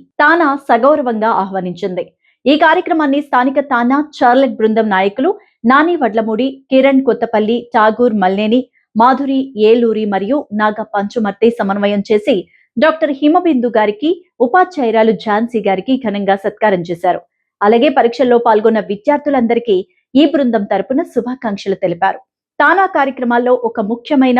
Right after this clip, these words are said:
మైలురాయిగా ఈ కార్యక్రమం నిలిచింది. డాన్స్ మరియు సంగీతంలో ఉన్నత డిప్లొమా కోర్సులను తీసుకురావడానికి తానా ఎస్పీఎంవీవీతో భాగస్వామ్యం చేసుకున్న సంగతి మనందరికీ తెలిసిందే. ఇక సాంస్కృతిక మరియు విద్యా సంబంధాలను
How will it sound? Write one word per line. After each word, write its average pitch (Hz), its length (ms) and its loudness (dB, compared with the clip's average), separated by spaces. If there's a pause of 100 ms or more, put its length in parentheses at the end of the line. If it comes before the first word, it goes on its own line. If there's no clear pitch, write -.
(120)
మైలురాయిగా 214 640 2 (440)
ఈ 269 40 6 (140)
కార్యక్రమం 254 520 -2
నిలిచింది. 175 460 -6 (420)
డాన్స్ 294 420 2 (100)
మరియు 240 220 0 (140)
సంగీతంలో 240 540 0 (140)
ఉన్నత 285 220 2 (140)
డిప్లొమా 220 320 0 (120)
కోర్సులను 226 440 -2
తీసుకురావడానికి 196 720 0 (440)
తానా 349 320 2 (500)
ఎస్పీఎంవీవీతో 240 1120 0 (260)
భాగస్వామ్యం 220 720 0
చేసుకున్న 220 380 -2 (140)
సంగతి 202 380 -2 (180)
మనందరికీ 254 540 2
తెలిసిందే. 180 420 -6 (560)
ఇక 208 100 0 (500)
సాంస్కృతిక 285 600 -2 (120)
మరియు 208 220 -2 (120)
విద్యా 220 320 0
సంబంధాలను 208 480 0